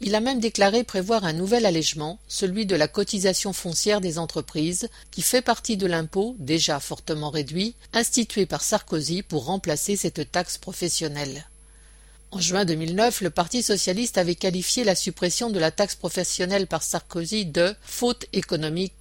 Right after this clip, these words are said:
grave », consistant à supprimer une recette majeure pour les collectivités territoriales. Il dénonçait aussi le fait que l'État décide sans autre préalable de faire payer les collectivités pour des allègements accordés aux entreprises que lui seul décrète.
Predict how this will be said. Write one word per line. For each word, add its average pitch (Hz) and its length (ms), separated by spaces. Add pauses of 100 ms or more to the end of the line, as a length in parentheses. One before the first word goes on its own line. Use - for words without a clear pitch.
(120)
grave », 160 440 (320)
consistant 202 600
à 214 240 (180)
supprimer 220 840
une 180 160
recette 208 480
majeure 196 500
pour 156 160
les 156 100
collectivités 185 800
territoriales. 147 840 (460)
Il 160 220
dénonçait 226 400
aussi 226 360
le 185 120
fait - 280
que 240 280 (400)
l'État 240 340
décide 196 460
sans 156 260
autre 214 240
préalable 190 560
de 175 100
faire 170 220
payer 226 320
les 156 120
collectivités 196 840
pour 196 280
des 156 280
allègements 202 540
accordés 190 400
aux 151 160
entreprises 202 580
que - 80
lui 143 180
seul 196 300
décrète. - 560